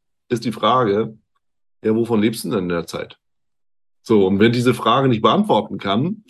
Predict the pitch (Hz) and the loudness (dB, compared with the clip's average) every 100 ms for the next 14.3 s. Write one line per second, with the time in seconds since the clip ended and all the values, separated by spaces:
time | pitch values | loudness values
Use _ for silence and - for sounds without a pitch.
0 | - - - 131 131 185 196 - 214 220 | -20 -20 -4 0 4 2 2 2 4 4
1 | - 120 147 160 180 233 185 95 92 95 | 2 0 0 0 0 0 0 -2 -4 -4
2 | 113 139 156 139 127 127 139 - 143 - | -2 -2 -2 -2 -2 -4 -4 -2 -4 -4
3 | 113 120 127 120 113 107 135 143 135 - | -2 -2 0 0 -2 0 0 2 -2 -2
4 | 104 101 107 113 123 - - _ 110 110 | -2 -2 0 0 -2 -14 -20 _ -8 -4
5 | - 123 170 - 107 107 - 107 - 151 | -2 0 0 -4 -6 -6 -4 -4 -4 -6
6 | - _ _ _ _ _ 113 123 143 135 | -8 _ _ _ _ _ 2 4 4 2
7 | 127 127 - 120 127 123 160 - - 147 | 2 2 0 0 -2 -2 -6 -6 -8 -6
8 | - 98 98 98 120 107 104 110 107 101 | -4 -4 -4 -2 2 2 2 0 0 -2
9 | 98 92 - 98 98 95 107 107 - 113 | -2 -4 -2 -2 -2 0 0 -2 -2 0
10 | 120 127 127 117 - 104 107 110 90 98 | 2 2 0 -8 -2 0 2 0 2 2
11 | 123 139 - 110 107 95 117 120 - 117 | 2 0 -4 0 0 0 -4 -6 -6 -6
12 | 127 127 104 110 110 104 98 117 - 98 | -4 -6 -2 2 4 4 2 0 -4 -4
13 | 123 120 104 - 71 85 - 82 82 - | -2 -2 -4 -4 -8 -10 -8 -6 -6 -8
14 | - - - | -12 -12 -14